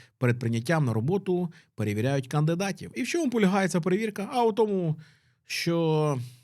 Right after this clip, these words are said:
мають надаватися правильні відповіді. Серед запитань, які поставили кільком кандидатам, чи хотіли ви бути представником масових депортацій,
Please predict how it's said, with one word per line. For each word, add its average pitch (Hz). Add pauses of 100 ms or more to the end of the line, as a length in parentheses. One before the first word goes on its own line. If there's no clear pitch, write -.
(180)
мають 156
надаватися 170
правильні 196
відповіді. 123
Серед 127
запитань, 160
які 156
поставили 151
кільком 139
кандидатам, 160
чи 151
хотіли 135
ви 123
бути 117
представником 117
масових 104
депортацій, 107